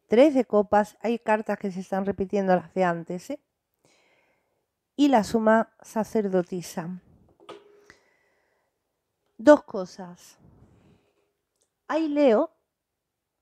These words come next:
que tenéis hijos con esa persona, ¿verdad? Algunos Leo. Vale. Hay algo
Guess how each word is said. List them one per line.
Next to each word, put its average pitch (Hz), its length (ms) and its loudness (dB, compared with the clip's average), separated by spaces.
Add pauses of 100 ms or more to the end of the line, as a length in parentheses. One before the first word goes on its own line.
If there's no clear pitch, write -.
(140)
que 202 880 2
tenéis 190 380 -6
hijos 247 280 -6
con 185 200 -12
esa 180 220 -8
persona, 185 500 -2
¿verdad? 160 360 -2 (360)
Algunos 180 480 4
Leo. 208 340 0 (1700)
Vale. 147 260 0 (960)
Hay 254 260 4
algo 277 440 4